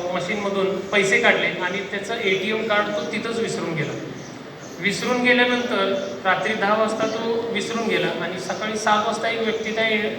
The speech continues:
एटीएम मशीनमध्ये एंटर झाला आणि त्या व्यक्तीनं ते कार्ड यूज केलं. त्याला ते दिसलं कार्ड, पहिला तर त्याने ते कार्ड ठेवलं साईडला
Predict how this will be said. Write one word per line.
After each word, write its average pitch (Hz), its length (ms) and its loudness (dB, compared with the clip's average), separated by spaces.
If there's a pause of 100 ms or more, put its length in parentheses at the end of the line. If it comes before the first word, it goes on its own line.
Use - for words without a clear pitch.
(140)
एटीएम 214 280 2
मशीनमध्ये 214 500 -2
एंटर 196 280 0
झाला 156 260 0 (600)
आणि 196 160 0
त्या 247 220 8
व्यक्तीनं 254 500 2
ते 262 40 4
कार्ड 233 400 6 (100)
यूज 240 240 0
केलं. 170 280 0 (840)
त्याला 214 220 6
ते 247 80 4
दिसलं 220 380 2
कार्ड, - 480 6
पहिला 202 200 6
तर 220 160 2
त्याने 226 200 0
ते 226 220 -2
कार्ड 220 180 6
ठेवलं 226 460 0
साईडला 170 380 2